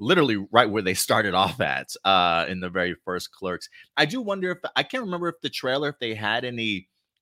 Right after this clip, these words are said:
black and white moments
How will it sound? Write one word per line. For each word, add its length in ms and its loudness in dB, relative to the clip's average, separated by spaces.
black 420 -2
and 220 -8
white 380 -2
moments 800 -4